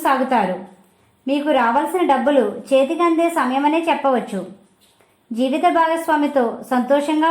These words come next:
ఉంటారు. ఉద్యోగ ప్రయత్నాలు శుభదాయకం. సంబంధం లేని విషయాల్లోనికి వెళ్ళకండి. మీరు ఆంజనేయ స్వామిని,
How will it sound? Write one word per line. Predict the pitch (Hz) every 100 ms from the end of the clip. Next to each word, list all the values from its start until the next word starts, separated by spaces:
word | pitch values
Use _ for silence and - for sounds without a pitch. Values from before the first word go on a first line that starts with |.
| 330
ఉంటారు. | 277 226 180 175 - - _ _ _ _ -
ఉద్యోగ | 226 233 320 339 339
ప్రయత్నాలు | 330 320 311 302 247 220 208 - - - -
శుభదాయకం. | 262 285 302 277 247 202 180 - - _ _ _ _ -
సంబంధం | 262 269 311 339 349
లేని | 349 330 277
విషయాల్లోనికి | 277 311 311 302 320 339
వెళ్ళకండి. | 277 262 240 202 180 180 - _ _ _ _ 269
మీరు | 285 269 208 - - - 226 226
ఆంజనేయ | 247 294 330 339 330
స్వామిని, | 285 277 262